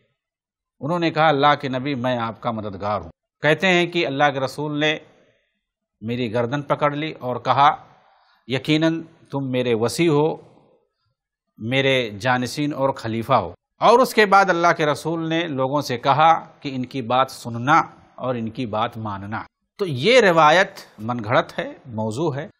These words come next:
खुद इब्ने कसीर ने इस पर हुक्म लगाया है। इस रिवायत के अंदर दो रावी हैं जो कि शिया हैं, मतरूक हैं, मजहूल रावियों का भी इसके अंदर सिलसिला है। तो ये रिवायत पहली बात सही नहीं है,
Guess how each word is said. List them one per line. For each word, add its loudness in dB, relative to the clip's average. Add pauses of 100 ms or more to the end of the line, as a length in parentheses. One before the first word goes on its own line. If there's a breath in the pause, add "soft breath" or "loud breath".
(200)
खुद 6
इब्ने 2
कसीर 2
ने 2
इस -8
पर 0
हुक्म -4
लगाया 4
है। 0 (260)
इस -4
रिवायत 4
के -6
अंदर 0
दो 0
रावी 2
हैं -6 (760)
जो -2
कि -6
शिया -2
हैं, -2
मतरूक -4
हैं, -8 (680)
मजहूल 2
रावियों 4
का 2
भी 2
इसके -4
अंदर -2
सिलसिला 0
है। -6 (340)
तो 2
ये 6
रिवायत 6
पहली 2
बात 6
सही -2
नहीं 0
है, -12